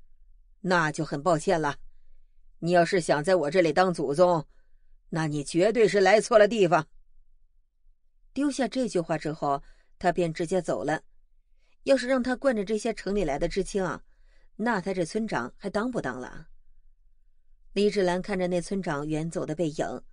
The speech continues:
气得他不仅脸黑的彻底，身体都有些发颤。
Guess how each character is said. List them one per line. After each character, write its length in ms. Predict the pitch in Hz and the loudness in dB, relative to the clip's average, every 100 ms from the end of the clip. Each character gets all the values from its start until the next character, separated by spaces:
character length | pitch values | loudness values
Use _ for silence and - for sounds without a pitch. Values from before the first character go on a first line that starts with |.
| - - _ _ | -20 -20 _ _
气 280 | - 262 208 | -10 -4 -4
得 220 | 151 131 - - - | -4 -8 -10 -16 -8
他 80 | |
不 160 | 240 247 | -6 -4
仅 180 | 190 220 | -4 -2
脸 220 | 190 139 | -2 -4
黑 160 | 165 202 | -2 -2
的 100 | 185 | -2
彻 240 | - 190 | -2 -4
底， 260 | 151 117 - - - - | -4 -10 -10 -20 -20 -10
身 320 | - 254 285 | -2 0 0
体 380 | - 131 98 - | -4 -8 -8 -8
都 120 | 170 156 | -4 -4
有 140 | 131 | -4
些 160 | - 147 | -6 -8
发 180 | 165 156 | -8 -10
颤。 280 | - 151 | -10 -10